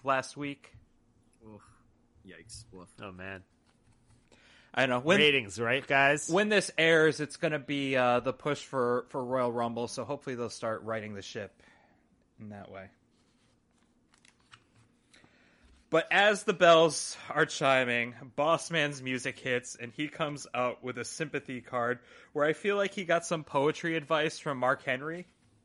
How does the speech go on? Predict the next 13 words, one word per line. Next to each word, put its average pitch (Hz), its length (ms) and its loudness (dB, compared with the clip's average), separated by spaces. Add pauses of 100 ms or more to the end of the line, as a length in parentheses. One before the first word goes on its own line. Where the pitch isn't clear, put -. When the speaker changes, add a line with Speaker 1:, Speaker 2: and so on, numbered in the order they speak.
(680)
Speaker 2:
Okay, 165 240 -6
wait. 139 300 -8
First 240 340 -2
Speaker 3:
Oh, 190 60 10
Speaker 2:
of 190 40 12
Speaker 3:
I 208 100 12
thought - 280 8 (260)
Speaker 2:
Oh, - 60 -14
go 107 80 -14
ahead. 101 160 -14 (400)
Speaker 3:
Yeah, 113 200 -4
go 110 120 -6
on. 95 220 -8